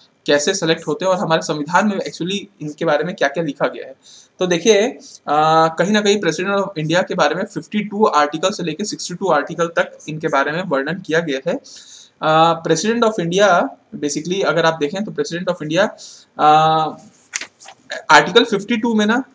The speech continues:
article फिफ्टी टू में ये लिखा गया है कि हमारे देश में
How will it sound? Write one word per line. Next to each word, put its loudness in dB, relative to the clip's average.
article 2
फिफ्टी -6
टू -2
में -2
ये 2
लिखा 2
गया 2
है -2
कि -6
हमारे 0
देश -4
में -8